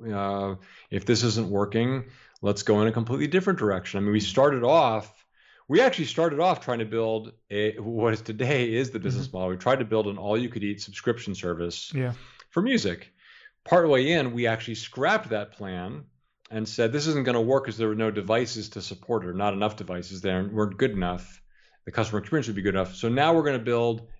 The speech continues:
Speaker 1: an M P three a la carte download service, which is what we launched.
Speaker 2: Yeah.
Speaker 1: And then today, as you know, no such service exists. Today, what exists is now a, a subscription all-you-can-eat service in Amazon
Speaker 2: Sure.
Speaker 1: Music. And, oh, by the way, a variant on that in Amazon Prime.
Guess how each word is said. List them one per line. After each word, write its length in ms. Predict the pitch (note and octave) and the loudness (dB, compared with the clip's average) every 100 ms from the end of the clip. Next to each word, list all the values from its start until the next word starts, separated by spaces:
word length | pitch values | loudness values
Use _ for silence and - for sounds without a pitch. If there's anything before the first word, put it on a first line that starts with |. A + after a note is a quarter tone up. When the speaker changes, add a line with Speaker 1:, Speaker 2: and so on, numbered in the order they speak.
| - | -14
Speaker 1:
an 340 | A2 G#2+ G#2 G#2 _ _ _ - | -6 -4 -4 -8 _ _ _ -6
M 180 | C3+ D3+ | -4 -2
P 200 | C3 C3 | -2 -4
three 800 | A#2 A2+ A#2 A2+ A2 G#2+ G#2+ G#2 - _ - | -2 0 2 2 2 0 -4 -12 -20 _ 0
a 120 | A2 | 4
la 80 | A2+ | 4
carte 300 | A2+ G#2+ G2 | 4 0 2
download 360 | A2 A2 F#2 | 0 0 -4
service, 320 | - F2+ E2+ - | -6 -10 -10 -10
which 140 | F2+ | -10
is 80 | F#2 | -4
what 100 | G2+ | -4
we 80 | G2 | -2
launched. 640 | G2+ F2 D#2 - - - | -2 -2 -6 -10 -12 -8
Speaker 2:
Yeah. 260 | C3 B2+ A#2+ | -6 -6 -6
Speaker 1:
And 140 | A2+ A2+ | -2 2
then 200 | A2 A2 | 2 0
today, 360 | A2+ - G3+ | -2 2 4
as 120 | E3 G#2+ | 4 2
you 80 | |
know, 440 | G#2 G2+ G2 G2 G2 | -2 -2 -2 -2 -6
no 220 | A#2 A2+ A#2 | -2 2 2
such 280 | A#2 A2+ | 0 -4
service 300 | - G2+ G#2 | -2 -4 -4
exists. 440 | A2+ F2+ F2+ A2 - | -10 -8 -6 -8 -10
Today, 440 | - G#2 C#3 C3 | -8 2 4 4
what 180 | B2 A2+ | 2 0
exists 560 | A2 F#2+ F#2+ G2 - - - | -2 -4 -8 -8 -16 -20 -12
is 460 | F#2+ F#2 F2+ - _ - | -8 -6 -8 -12 _ -14
now 360 | F#2 F2 F2+ | -10 -6 -4
a, 220 | F#2+ E2 F2 | -4 -6 -8
a 40 | |
subscription 520 | - G2+ - F#2 - | -6 -4 -4 -4 -4
all-you-can-eat 540 | F2+ F#2 F2+ G#2 - F#3 | -4 0 0 0 -2 0
service 360 | G#2 F2+ F#2 | 0 2 0
in 100 | F#2 | -2
Amazon 420 | F2 F#2 F#2 G2+ F#2+ | 0 0 2 2 4
Speaker 2:
Sure. 40 | |
Speaker 1:
Music. 480 | C#3+ C#3 F#2 F2+ - _ - | 4 4 2 -6 -8 _ -4
And, 320 | G#2+ G#2 G#2 | 0 2 2
oh, 100 | A2 | 2
by 160 | A2 G#2 | 2 2
the 60 | |
way, 140 | G2+ G2+ | 2 2
a 40 | |
variant 380 | F#2+ G2+ A2 G2 | 2 2 2 -2
on 120 | G2 | -4
that 140 | F#2 F2+ | -4 -4
in 80 | |
Amazon 360 | F2+ F2+ F#2 F2+ | -6 -6 -6 -6
Prime. 540 | - D3 G#2+ F2 E2+ | 0 2 2 0 -4